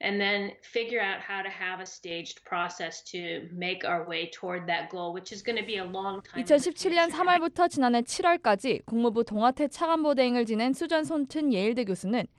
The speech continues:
Speaker 2: 북한의 비핵화를 궁극적인 목표로 두고 오랜 시간이 걸린 이 목표를 향해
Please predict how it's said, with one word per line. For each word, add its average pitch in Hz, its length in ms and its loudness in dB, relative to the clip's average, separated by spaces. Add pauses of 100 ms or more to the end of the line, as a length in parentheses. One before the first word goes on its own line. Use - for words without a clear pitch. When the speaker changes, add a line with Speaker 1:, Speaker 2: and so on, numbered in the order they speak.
(380)
Speaker 2:
북한의 285 340 6
비핵화를 285 600 4
궁극적인 277 760 2
목표로 226 360 2
두고 202 420 0
오랜 254 260 4
시간이 254 360 0
걸린 202 360 0
이 202 140 -2
목표를 240 460 0
향해 208 360 -2